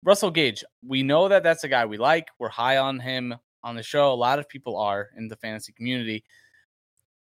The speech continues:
Who are, like, where, where do you kinda draw the line? Like, obviously, y-, like, you brought up the question to me, if Mike Evans gets hurt,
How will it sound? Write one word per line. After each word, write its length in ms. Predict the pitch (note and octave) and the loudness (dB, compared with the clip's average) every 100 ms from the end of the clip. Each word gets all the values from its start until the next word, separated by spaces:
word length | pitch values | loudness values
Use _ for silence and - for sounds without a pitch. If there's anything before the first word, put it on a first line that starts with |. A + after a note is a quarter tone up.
| _ _ _ _ | _ _ _ _
Who 240 | - A#3 D4+ | -6 0 2
are, 200 | D#4 - | 0 0
like, 180 | E3 D3 | -2 -2
where, 560 | C3+ C#3+ B3 D#4 C4 _ _ _ _ _ _ _ _ _ D#3+ | -2 2 4 2 0 _ _ _ _ _ _ _ _ _ -2
where 260 | F3 C4 | 2 4
do 80 | D#4 | 2
you 80 | D4+ | 2
kinda 200 | C4+ G#3+ | 2 2
draw 300 | D#3 D#3+ D#3+ | 4 6 8
the 60 | C#3+ | 6
line? 360 | B2 A2 G2+ | 0 0 -2
Like, 260 | G#2+ G#2+ - _ _ _ _ _ _ _ | -4 -6 -8 _ _ _ _ _ _ _
obviously, 1120 | C3+ E3+ G#3+ A#3 A#3 G#3+ F#3+ G3 G3 F#3+ F#3 - _ | 2 6 4 2 -4 -4 -2 0 0 -4 -6 -12 _
y-, 200 | - D#3 | -16 -8
like, 180 | - C3+ | -4 -2
you 80 | D#3+ | -2
brought 220 | F3 F#3 | 4 6
up 100 | F#3 | 6
the 80 | F3+ | 2
question 480 | - D3 C#3+ - C#3 | 2 4 4 0 -6
to 60 | |
me, 380 | B2+ A2 A2 A2 _ _ _ - | -6 -6 -6 -8 _ _ _ -6
if 180 | C#3 | -4
Mike 280 | C#3 D#3+ G3 | 2 4 6
Evans 360 | E3 C#3+ D3 B2+ | 6 6 4 0
gets 240 | B2+ A2+ | 0 -2
hurt, 380 | - G#2+ E2 _ | -6 -8 -8 _